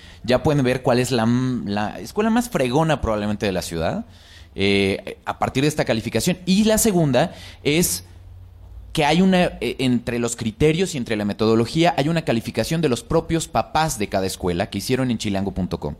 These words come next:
Entonces, cada vez la metodología se va haciendo más complicada, más interesante, pero más enriquecedora para tener una mejor calificación, porque claro, todas estas escuelas son de excelencia.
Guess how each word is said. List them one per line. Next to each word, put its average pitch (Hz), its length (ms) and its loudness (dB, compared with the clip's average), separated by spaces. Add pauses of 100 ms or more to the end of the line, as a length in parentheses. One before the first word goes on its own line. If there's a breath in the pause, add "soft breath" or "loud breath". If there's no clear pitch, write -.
(320 loud breath)
Entonces, 156 600 -2
cada 214 240 4
vez 196 120 4
la 190 60 0
metodología 131 540 0
se 131 100 -4
va 117 60 0
haciendo 127 300 -2
más 147 220 0
complicada, 120 840 0
más 120 240 2
interesante, 120 680 -2 (320 loud breath)
pero 107 160 2
más 135 220 2
enriquecedora 117 840 2
para 95 180 0
tener 120 180 0
una 139 160 0
mejor 139 320 0
calificación, 151 680 -2
porque - 260 -6
claro, 165 400 2 (340 loud breath)
todas 175 240 2
estas 180 240 -2
escuelas 156 540 0
son - 240 -2
de 143 80 0
excelencia. 165 480 -4